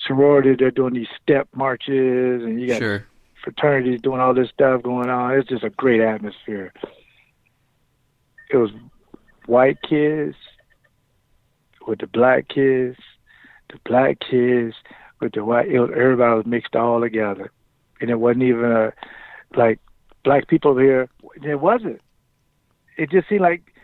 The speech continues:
Speaker 1: I said, "These are the kids who are gonna figure this stuff out." That's why it's not surprising me that the kids who are protesting and the kids are doing this stuff are younger kids, 'cause they don't want their world to look like it when they get fifty and sixty years old.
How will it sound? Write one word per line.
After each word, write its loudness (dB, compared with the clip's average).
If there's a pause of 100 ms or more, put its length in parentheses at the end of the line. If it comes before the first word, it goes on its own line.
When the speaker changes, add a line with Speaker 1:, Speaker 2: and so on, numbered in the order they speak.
(280)
Speaker 1:
I -14
said, -4
"These -4
are 0
the -4 (140)
kids 2
who -2
are 0
gonna -4 (120)
figure 0
this 0
stuff -2
out." 0 (500)
That's 2
why 4
it's -6
not -4
surprising -4
me -10
that -6
the -10
kids -4
who -4
are -4
protesting -4
and -6
the -14
kids 4
are 4
doing 0
this 4
stuff 2
are 0
younger 2
kids, 4 (400)
'cause -2
they 6
don't 4
want 0
their 4
world 0
to 2
look -2
like 0
it -6 (160)
when -10
they 0
get 0
fifty -2
and -6
sixty -10
years 4
old. 2